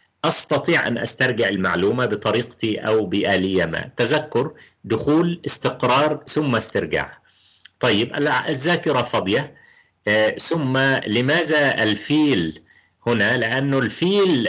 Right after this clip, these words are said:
آه، من أقوى الحيوانات، آه، قدرة و-، على الذاكرة، ذاكرته قوية جدًا. فعندما نتحدث عن الذاكرة هنا، آه، أتينا بصورة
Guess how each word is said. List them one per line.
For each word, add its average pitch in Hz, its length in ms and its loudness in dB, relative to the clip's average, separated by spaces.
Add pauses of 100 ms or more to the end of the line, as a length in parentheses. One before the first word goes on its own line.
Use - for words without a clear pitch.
(120)
آه، 104 240 0
من 104 200 0
أقوى 139 500 0
الحيوانات، 117 960 2 (120)
آه، 101 160 2
قدرة 127 580 0
و-، 98 120 2 (240)
على 101 200 0
الذاكرة، 104 560 0
ذاكرته 110 600 -2
قوية 113 300 2
جدًا. 90 460 -4 (420)
فعندما 135 440 2
نتحدث 165 760 -2
عن 110 180 0
الذاكرة 135 760 0
هنا، 127 400 2
آه، 98 520 -2
أتينا 131 440 2
بصورة 135 560 0